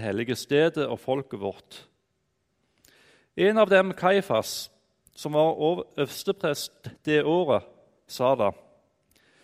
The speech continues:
«Dere skjønner ingenting.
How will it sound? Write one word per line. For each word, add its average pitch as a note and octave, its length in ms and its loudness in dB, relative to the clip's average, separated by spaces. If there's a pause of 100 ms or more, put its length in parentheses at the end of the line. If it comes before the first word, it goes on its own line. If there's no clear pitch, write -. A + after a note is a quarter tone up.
(600)
«Dere F#3 420 6
skjønner C#3+ 600 -2
ingenting. F3 480 -4